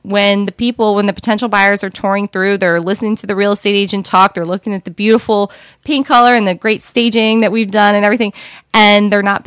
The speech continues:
looking at the floor and they trip on the threshold, and that creates a negative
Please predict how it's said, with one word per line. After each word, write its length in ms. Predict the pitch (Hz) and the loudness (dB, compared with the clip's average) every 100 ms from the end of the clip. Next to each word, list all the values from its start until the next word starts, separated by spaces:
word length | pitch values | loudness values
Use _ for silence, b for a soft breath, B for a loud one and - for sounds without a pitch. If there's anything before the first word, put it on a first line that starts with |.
| - | -8
looking 260 | 254 480 | -4 -2
at 120 | 381 277 | -2 -4
the 40 | |
floor 400 | - 208 208 202 | -4 0 2 2
and 220 | - 196 | 2 -2
they 100 | 185 | -4
trip 300 | 185 254 240 | -6 -6 -4
on 80 | 240 | -4
the 120 | 208 | -4
threshold, 460 | 208 214 233 202 190 | -2 -4 -2 -4 -2
and 120 | 190 | -2
that 120 | 185 | -4
creates 540 | - - 214 233 285 208 | -8 -6 0 0 0 -2
a 80 | |
negative 640 | 185 196 214 220 208 190 | 0 0 2 2 0 -2